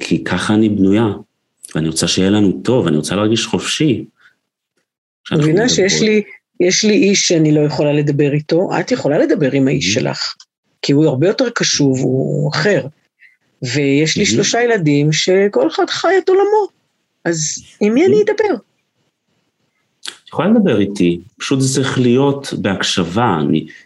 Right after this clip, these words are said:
Speaker 1: ואני רוצה להרגיש חופשייה לבטא מתי שהגעתי לגבול. אשמח שתדברי איתי.
Speaker 2: אוקיי, אז בעצם עוד פעם זה לפי דרכך,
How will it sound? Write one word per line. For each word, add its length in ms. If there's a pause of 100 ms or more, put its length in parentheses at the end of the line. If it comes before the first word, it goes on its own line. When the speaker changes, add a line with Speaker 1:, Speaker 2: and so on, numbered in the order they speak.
Speaker 1:
ואני 260
רוצה 280
להרגיש 340
חופשייה 380
לבטא 400
מתי 360
שהגעתי 440
לגבול. 580 (280)
אשמח 320
שתדברי 440
איתי. 380 (2000)
Speaker 2:
אוקיי, 400
אז 140
בעצם 380
עוד 200
פעם 220
זה 100
לפי 260
דרכך, 560